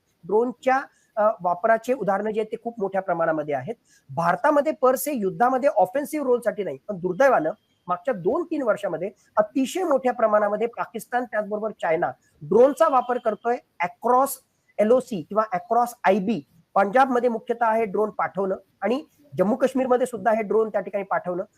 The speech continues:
त्याच्या माध्यमातून आपण जी सिक्युरिटी ग्रीड मजबूत केली, म्हणजे एक प्रकारे इन्फिल्ट्रेशनला आळा त्या ठिकाणी घालण्यात काही अंशी आपल्या, अ, बीएसएफला त्याचबरोबर इंडियन आर्म फोर्सेसला यश मिळालं, तर त्याच्याला, त्याला एक अल्टरनेटिव्ह म्हणून या ड्रोनच्या माध्यमातून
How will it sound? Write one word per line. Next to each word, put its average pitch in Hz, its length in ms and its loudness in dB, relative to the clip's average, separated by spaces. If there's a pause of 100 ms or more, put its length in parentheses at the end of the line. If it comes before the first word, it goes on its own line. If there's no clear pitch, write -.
(140)
त्याच्या 190 240 2
माध्यमातून 208 600 -2
आपण 220 220 -4
जी 285 80 -6
सिक्युरिटी 247 440 -6
ग्रीड 247 220 -8
मजबूत 208 320 -2 (100)
केली, 160 180 -4
म्हणजे 180 220 -2
एक 208 140 -4
प्रकारे 214 260 -2
इन्फिल्ट्रेशनला 214 800 -4 (320)
आळा 190 200 6
त्या 233 140 0
ठिकाणी 214 240 -2
घालण्यात 185 280 0 (340)
काही 196 160 0
अंशी 196 440 -4 (140)
आपल्या, 202 340 4 (280)
अ, 180 100 4 (320)
बीएसएफला 220 540 0
त्याचबरोबर 202 600 -2
इंडियन 196 280 -4
आर्म 180 200 0
फोर्सेसला 190 380 -6
यश 233 260 2
मिळालं, 156 300 -2 (300)
तर 233 80 2
त्याच्याला, 233 500 2 (160)
त्याला 214 240 2
एक 262 140 4
अल्टरनेटिव्ह 220 600 -2
म्हणून 175 220 -2 (260)
या 233 80 2
ड्रोनच्या 240 480 2
माध्यमातून 202 640 0